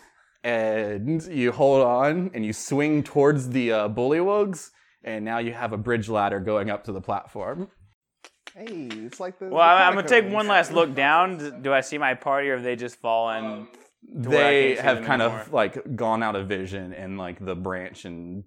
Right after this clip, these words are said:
Speaker 1: debris of trees.
Speaker 3: I'll probably climb up a little hectic, like, screaming, "Balulabub! Balulabub,
Speaker 2: Yo,
Speaker 3: my
Speaker 2: where's
Speaker 3: friends!"
Speaker 2: Balulabub been this whole time?
Speaker 1: Oh, the three bullywugs are on the next platform. They were, they had gone ahead of you.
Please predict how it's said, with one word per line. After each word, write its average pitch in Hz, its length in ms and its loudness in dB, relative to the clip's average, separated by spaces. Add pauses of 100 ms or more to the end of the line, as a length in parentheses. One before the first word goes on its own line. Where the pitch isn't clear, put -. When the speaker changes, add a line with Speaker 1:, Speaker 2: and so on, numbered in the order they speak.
Speaker 1:
debris 92 460 -8
of 85 200 -12
trees. 85 480 -14 (220)
Speaker 3:
I'll 127 120 -10
probably 165 320 -2
climb 131 440 -2
up 123 140 -2
a 123 40 -6
little 123 220 -2
hectic, 123 540 -6
like, 113 180 -4
screaming, 120 640 -10
"Balulabub! 254 1040 2 (320)
Balulabub, - 0 -
Speaker 2:
Yo, 554 1160 10
Speaker 3:
my 277 160 2
Speaker 2:
where's 381 200 6
Speaker 3:
friends!" 339 520 6
Speaker 2:
Balulabub 277 240 6
been 262 300 2
this 254 140 0
whole 240 220 4
time? 240 380 4
Speaker 1:
Oh, 175 180 6
the - 120 0
three 214 220 2
bullywugs 175 680 2
are 135 160 -2
on 139 240 -2
the 123 60 -2
next 120 320 -8
platform. 98 560 -8
They 101 120 -8
were, 107 220 -4
they 110 120 -4
had 101 380 -10
gone 107 220 -8
ahead 95 280 -8
of 87 120 -14
you. 90 260 -16